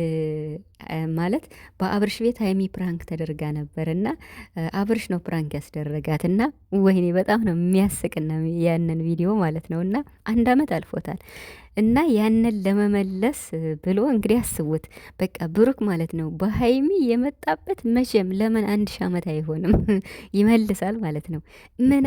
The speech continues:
አይነት መከታ ባል ነው ሀይሚዬ ያለሽ፣ የምሬን ነው የምለው። እና፣ እ፣ በቃ ምን ልበል ቃል የለኝም። እና እሱን ለመመለስም እና፣ እና ደግሞ ቁም ነገር ሊሰራ ነው ሄደው። ያ ማለት፣ እ፣ ልጁ ቻናል ከከፈተ አይ፣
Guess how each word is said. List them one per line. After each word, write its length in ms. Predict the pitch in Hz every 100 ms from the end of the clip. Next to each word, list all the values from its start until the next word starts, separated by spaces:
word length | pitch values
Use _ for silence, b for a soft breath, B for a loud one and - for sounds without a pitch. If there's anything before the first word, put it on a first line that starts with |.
| -
አይነት 380 | 226 226 226 -
መከታ 520 | 202 208 208 196 196 170
ባል 260 | 170 170 165
ነው 200 | 180 165 147
ሀይሚዬ 380 | 190 180 175 165 160
ያለሽ፣ 400 | 156 165 160 -
የምሬን 560 | 180 185 214 233 240 240
ነው 120 | 165
የምለው። 300 | 156 156 165
እና፣ 160 | 185 247 392 B B B B -
እ፣ 120 | 202 180 180
በቃ 260 | 202 - 202
ምን 160 | 202 208
ልበል 320 | 196 156 156 -
ቃል 260 | - 190
የለኝም። 460 | 190 180 170 170 175
እና 120 | 202 214
እሱን 300 | 208 - 214
ለመመለስም 760 | 196 190 196 202 208 214 226
እና፣ 160 | 247 302
እና 140 | 240 185 175
ደግሞ 200 | 185 320
ቁም 180 | 349 220 185
ነገር 300 | 160 156 156
ሊሰራ 340 | 151 - 151 156
ነው 140 | 151
ሄደው። 200 | 147 151
ያ 160 | 170 180
ማለት፣ 300 | 190 254 - B B B B
እ፣ 100 | 170 160 160
ልጁ 180 | 165 185 240
ቻናል 420 | - 180 160 185 262 -
ከከፈተ 560 | 185 175 180 - 175 220 - 202
አይ፣ 180 | 185